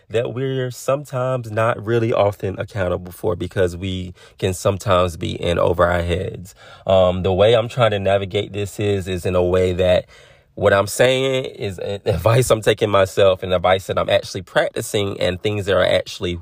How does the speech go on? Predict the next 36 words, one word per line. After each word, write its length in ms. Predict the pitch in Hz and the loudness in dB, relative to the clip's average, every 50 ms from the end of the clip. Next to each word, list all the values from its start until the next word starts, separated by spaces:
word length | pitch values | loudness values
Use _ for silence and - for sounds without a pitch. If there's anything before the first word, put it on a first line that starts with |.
| - | -6
working. 640 | - 98 110 123 123 120 - - 98 - - 95 - _ - - - - - - - | 0 2 2 2 2 0 -4 -6 -6 -6 -8 -10 -14 _ -20 -20 -20 -20 -20 -4 2
Um, 360 | - 92 92 92 90 90 87 | 4 4 4 4 2 2 0
accountability 920 | 98 92 - - 127 123 131 131 120 120 123 131 127 120 117 110 107 107 - | -2 -2 0 2 0 2 2 2 2 2 2 4 2 2 0 -2 -4 -4 -4
is 160 | 107 95 - - | -6 -6 -6 0
often 460 | - 104 117 123 - - 107 98 95 | 0 0 0 0 -2 -6 -6 -4 -2
missing 460 | 95 101 113 117 - - 107 95 95 87 | 0 0 -2 -2 -2 -4 -2 -2 0 -2
the 100 | 92 87 | -2 -2
missing, 480 | 92 98 104 104 - - 107 95 90 | 0 0 -2 -2 -2 -4 -4 -4 -4
uh, 140 | - 85 85 - _ _ _ _ _ - | -6 -6 -8 -12 _ _ _ _ _ -10
I 60 | 101 | -8
said 180 | 113 - - 87 | -8 -6 -4 -4
that 160 | 85 - - | -4 -6 -6
twice. 360 | - 87 87 92 90 87 - - | -6 -6 -6 -4 -6 -8 -2 -2
<laughs> 40 | - 123 - - _ - - - - - 151 139 | -2 -2 -2 -10 _ -20 -20 -20 -20 -20 -8 -4
It's 160 | 139 131 - | -4 -2 0
often 380 | - - - 320 - 214 175 156 | 2 2 2 2 0 -4 0 2
missing 380 | 160 170 175 - 175 147 139 | 2 2 2 2 -2 0 4
the 200 | 139 135 113 117 | 2 4 4 2
ingredient 520 | 110 98 98 117 135 139 135 123 113 95 95 | 0 0 -4 -4 -4 -2 -2 -2 -2 0 -2
that 120 | 101 90 | -2 -2
holds 380 | 113 123 120 120 120 113 101 90 | 2 2 2 2 2 0 -2 -2
back 260 | 90 101 110 98 - | 0 0 0 -2 -2
from 340 | - 113 98 87 90 92 - | -4 -2 0 0 -2 -2 -4
achieving 520 | - 95 - - - 120 110 104 101 95 | -6 -8 -8 -8 -10 -8 -6 -6 -6 -6
success, 640 | 95 - - 92 - - 98 92 87 85 87 - - | -8 -10 -14 -10 -2 0 0 2 2 0 -4 -8 -8
you 80 | 101 | -4
know, 420 | 92 90 90 90 87 90 87 90 92 _ _ _ _ _ _ _ _ | -2 0 0 2 2 0 -2 -4 -8 _ _ _ _ _ _ _ _
and 680 | - 95 95 95 95 92 92 90 90 90 90 90 92 92 _ _ _ _ _ _ _ _ _ _ _ _ _ _ _ _ _ _ _ _ _ _ _ _ _ - _ _ | -2 0 2 2 2 2 2 0 0 -4 -6 -8 -12 -16 _ _ _ _ _ _ _ _ _ _ _ _ _ _ _ _ _ _ _ _ _ _ _ _ _ -20 _ _
it's 200 | 110 110 107 - | -12 -12 -8 -6
just 200 | 113 113 - - | -6 -6 -6 -2
something 340 | - 110 107 110 - 101 95 | -2 -2 -2 -2 -6 -4 -4
that 160 | 92 - - | -4 -4 -4
we 100 | 92 87 | -10 -14
have 300 | 87 95 98 87 87 - | -10 -6 -6 -6 -6 -6
to 160 | - - 90 | -10 -12 -10
really 600 | 92 87 87 87 90 90 92 92 92 92 90 101 | -10 -8 -6 -8 -6 -6 -8 -10 -10 -10 -12 -14